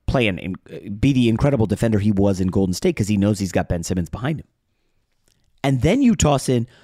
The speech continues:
"Oh, I've got Joe Harris spotting up. I've got Seth Curry spotting up.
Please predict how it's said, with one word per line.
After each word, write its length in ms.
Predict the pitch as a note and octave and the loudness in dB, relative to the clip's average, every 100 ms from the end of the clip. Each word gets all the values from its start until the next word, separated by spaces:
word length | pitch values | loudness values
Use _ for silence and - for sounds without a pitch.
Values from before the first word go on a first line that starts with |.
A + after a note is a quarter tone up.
| _ - | _ 4
"Oh, 380 | A#3+ D3+ E2+ _ _ | 6 6 4 _ _
I've 160 | E3 D#3+ | -2 2
got 220 | F3+ B2 | 2 2
Joe 220 | E3 F3 | 4 4
Harris 300 | D3+ E3+ B2 | 6 4 2
spotting 420 | - - C3+ C3 | -2 -2 0 2
up. 200 | A#2 - | 0 -2
I've 140 | D#3 D#3+ | -2 0
got 160 | E3+ | 0
Seth 380 | - - F3 - - | 0 0 0 -4 -6
Curry 460 | - F3 D#3 D#2 - _ _ | 0 4 4 0 -6 _ _
spotting 600 | - - - C3 A2+ G2 | -6 -6 -2 0 0 -2
up. 120 | D#2+ | -6